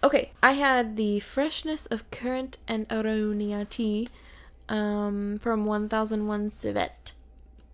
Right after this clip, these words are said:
I'm assuming it's a herbal tea, and, um, it was, it's really good. Um,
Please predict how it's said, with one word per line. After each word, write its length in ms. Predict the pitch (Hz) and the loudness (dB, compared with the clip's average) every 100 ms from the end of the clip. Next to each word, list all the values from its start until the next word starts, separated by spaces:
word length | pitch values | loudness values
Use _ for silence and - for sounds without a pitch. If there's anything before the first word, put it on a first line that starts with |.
| - - - - - - - - - - - - - - - - - | -20 -20 -20 -20 -20 -20 -20 -20 -20 -20 -20 -14 -10 -8 -10 -12 -2
I'm 140 | 220 | 2
assuming 360 | 208 - 226 233 | 2 0 0 0
it's 120 | 247 | -2
a 60 | - | 0
herbal 260 | 226 214 208 | 0 0 0
tea, 300 | 226 220 220 - - - - | 0 0 -4 -10 -20 -20 -14
and, 420 | - 202 190 190 - | -6 -4 -2 -4 -4
um, 360 | 226 214 208 214 - - - | -2 0 -2 -4 -10 -20 -4
it 100 | - 494 | 2 4
was, 200 | 539 - - | 4 2 -2
it's 220 | 339 - - - | -2 -2 -4 0
really 240 | 330 370 | 4 4
good. 400 | 285 214 165 208 - - | 6 6 6 -2 -8 -2
Um, 440 | 226 220 208 208 | 0 0 -2 -4